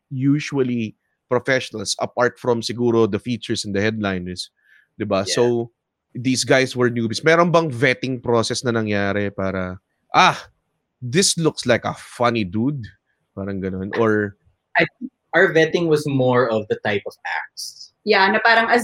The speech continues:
Speaker 3: long as may variety in the lineup.
Speaker 2: Yeah.
Speaker 1: Mm-hmm.
Speaker 2: So, and we would kinda give priority to first-timers.
Speaker 3: Mm-mm. Kasi meron din mga nag-sign up the first time,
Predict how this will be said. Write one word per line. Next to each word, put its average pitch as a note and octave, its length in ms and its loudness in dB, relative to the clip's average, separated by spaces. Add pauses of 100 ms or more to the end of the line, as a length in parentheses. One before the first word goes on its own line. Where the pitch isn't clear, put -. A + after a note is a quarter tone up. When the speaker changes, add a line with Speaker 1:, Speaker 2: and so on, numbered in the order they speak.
Speaker 3:
long A#3 240 6
as A#3 160 4
may A3 240 4
variety G3 640 6
in F#3 80 4
the F3+ 160 2
lineup. - 360 -8 (360)
Speaker 2:
Yeah. F2 400 -2
Speaker 1:
Mm-hmm. - 640 -20
Speaker 2:
So, A2+ 400 10
and B2 160 4
we C3 160 6
would C3 160 4
kinda B2 240 2
give B2 240 2
priority G#2+ 720 4
to - 160 -10
first-timers. F#2 1120 -4
Speaker 3:
Mm-mm. F#3+ 400 2 (320)
Kasi G#3+ 240 4
meron B3 320 6
din C4 160 6
mga A3+ 240 4
nag-sign A3 320 2
up - 160 0
the G#3 80 0
first G#3 160 2
time, G3+ 160 0